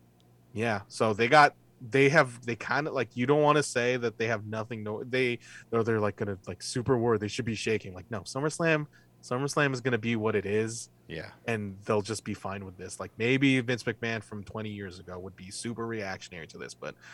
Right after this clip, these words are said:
Speaker 1: I think W W E is just gonna be what they are without, like, thinking about,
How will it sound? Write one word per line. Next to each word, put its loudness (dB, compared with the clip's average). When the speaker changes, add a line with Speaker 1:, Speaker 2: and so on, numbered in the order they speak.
Speaker 1:
I -4
think -2
W 4
W -2
E -2
is -8
just -12
gonna -6
be -2
what 2
they 0
are 2
without, -2
like, -6
thinking -4
about, -4